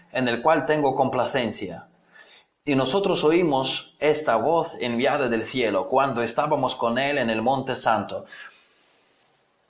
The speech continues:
Tenemos también la palabra profética más segura, a la cual hacéis bien en estar atentos como a una antorcha que alumbra en lugar oscuro, hasta que el día esclarezca y el lucero de la mañana salga en vuestros corazones.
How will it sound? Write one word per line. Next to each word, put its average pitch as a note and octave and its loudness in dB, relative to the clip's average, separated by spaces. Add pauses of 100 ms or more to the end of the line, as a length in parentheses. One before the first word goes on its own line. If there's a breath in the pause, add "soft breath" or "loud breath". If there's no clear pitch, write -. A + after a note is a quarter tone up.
(2250)
Tenemos F3+ 2
también G3+ 4
la F3 6
palabra F3 6
profética F3+ 2
más A#2 2
segura, C#3+ 4
a C3+ 6
la B2 4
cual F3 4
hacéis C#3 0
bien D#3 2
en B2+ 0
estar E3 0
atentos E3 0
como E3 4
a B2+ 6
una D#3 4
antorcha F3 0
que C#3+ 2
alumbra D#3 4
en C3 0
lugar A#2+ 2
oscuro, E3+ 2 (160 loud breath)
hasta C3+ 0
que C#3+ 2
el B2 0
día F#3 2
esclarezca D3+ 2
y A#2+ 2
el A#2+ 0
lucero D#3+ 2
de C#3+ 6
la C3 4
mañana C#3+ 2
salga D#3+ 0
en B2 0
vuestros D3+ 0
corazones. B2 -2